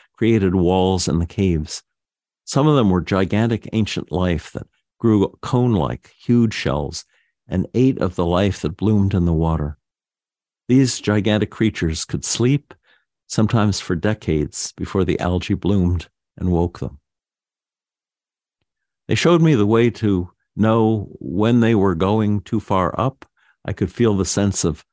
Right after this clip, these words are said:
coming apart when they reached the limits of their depth, uh, altitude. They showed me another school of their kind, which swam around me in circles, brushing against my energy,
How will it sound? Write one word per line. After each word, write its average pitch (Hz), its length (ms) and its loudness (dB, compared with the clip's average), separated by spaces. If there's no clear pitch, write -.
coming 104 280 2
apart 90 500 -2
when 73 140 -2
they 85 100 0
reached 95 400 -2
the 90 80 -4
limits 90 420 -2
of 82 100 -4
their 85 140 0
depth, - 460 -6
uh, 73 260 -2
altitude. 92 680 -4
They 104 80 0
showed 139 260 2
me 110 240 2
another 101 360 0
school 113 460 0
of 82 80 0
their 73 140 0
kind, 78 440 -4
which - 260 -8
swam 113 440 2
around 107 360 2
me 92 120 0
in 80 120 -2
circles, 76 520 -4
brushing 107 460 -2
against 90 400 -2
my 101 220 2
energy, 90 480 -2